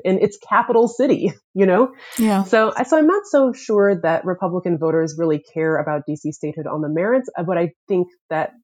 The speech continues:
Speaker 1: Republican members of Congress are banking on is that they will perceive it as being socialism, as being, uh, some sort of unfair deal,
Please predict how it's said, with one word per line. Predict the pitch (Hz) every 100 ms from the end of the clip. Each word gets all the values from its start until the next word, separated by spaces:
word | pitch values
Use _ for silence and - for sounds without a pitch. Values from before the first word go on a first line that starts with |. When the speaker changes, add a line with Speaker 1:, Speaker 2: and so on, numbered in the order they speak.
| _
Speaker 1:
Republican | 190 185 175 175 175 165
members | 160 156
of | 156
Congress | - 208 202 180
are | 170
banking | 156 160 165 165
on | 151 147
is | 156
that | 160
they | 160
will | 147
perceive | - 160 - 165
it | 147 - _ - -
as | 190 170 160
being | 156 147
socialism, | 160 156 147 151 147 147 147 -
as | 170 156 147
being, | 160 156 - -
uh, | 180
some | - 160
sort | 156 156
of | 147
unfair | 170 160 - 151 147 143 143 _ _ _ -
deal, | 147 160 143 135 143